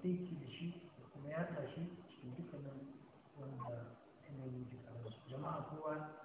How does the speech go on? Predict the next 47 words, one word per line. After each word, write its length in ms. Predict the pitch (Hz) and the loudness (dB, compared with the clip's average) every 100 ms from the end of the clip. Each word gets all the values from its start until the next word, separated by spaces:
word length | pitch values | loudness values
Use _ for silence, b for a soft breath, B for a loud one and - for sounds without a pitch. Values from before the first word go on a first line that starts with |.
| - - | -12 -8
an 60 | 139 | 0
ba 120 | - | 2
ta 120 | - 120 | 2 0
su 80 | 131 | 0
gudunmuwa 400 | 120 117 123 120 | 2 4 4 2
a 60 | |
kan 160 | - 135 | 0 2
wannan 240 | 127 120 | 2 2
al'amari. 360 | 120 135 127 117 - - - - - - - - - - | 0 2 2 2 -2 -8 -14 -18 -18 -18 -18 -18 -14 2
Wanda 240 | 160 160 | 8 8
zai 180 | 147 151 | 8 4
iya 240 | 156 147 143 | 2 2 2
yin 80 | 143 | 2
Alƙur'ani, 580 | - - 123 143 143 139 - - - - - - - | 0 -2 -2 0 2 2 0 -8 -10 -16 -18 -16 -12
ya 80 | 117 | -4
karanta 400 | - 151 139 135 | 2 4 4 2
shi 160 | 120 135 | -2 -2
duka, 240 | 151 147 127 - - - 196 208 - | 0 0 0 -2 -10 -6 0 2 2
wanda 400 | - 247 208 175 | 0 4 8 8
zai 320 | 160 139 131 139 - 147 | 8 6 2 0 -4 -4
matsayinsa 400 | 147 151 160 135 | -2 0 0 0
na 80 | 135 | 2
mumini, 480 | 147 151 143 127 120 - - - - - | 2 6 6 6 2 -2 -10 -12 -12 -12
ya 60 | - | -6
karanta 320 | 139 117 113 - | -2 0 -2 -6
shi. 160 | - - - - - - - - - | -12 -14 -16 -18 -18 -18 -16 -14 6
Wanda 300 | 311 185 170 | 10 12 12
ma 120 | 165 | 12
zai 100 | 165 | 12
iya 160 | 175 156 | 8 6
karanta 240 | 151 143 | 4 4
da 100 | 147 135 | 2 0
shi, 100 | 123 | 0
ya 80 | 127 | -2
karanta 380 | 120 113 123 120 | 0 2 2 -2
da 60 | - | -4
shi. 80 | - | 2
Wanda 160 | 185 175 | 4 6
ya 60 | |
fassara 340 | 175 170 170 151 | 8 6 4 0
shi, 120 | 139 | -2
ya 40 | 120 | -4
fassara 320 | - - - | -6 -6 -6
shi. 100 | - 185 | -4 2
Wanda 180 | 196 | 6
zai 180 | 175 175 | 8 10
yaɗa 360 | 165 175 180 | 10 10 10